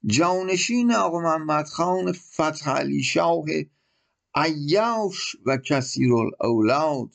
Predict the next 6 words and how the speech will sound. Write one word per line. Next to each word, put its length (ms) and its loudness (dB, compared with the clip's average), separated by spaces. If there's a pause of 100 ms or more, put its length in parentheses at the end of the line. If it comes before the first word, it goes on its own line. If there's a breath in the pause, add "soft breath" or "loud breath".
(640)
که 140 2
معروف 640 0
به 160 0
داریوش 680 0
زمان 600 0
گردیده، 640 -4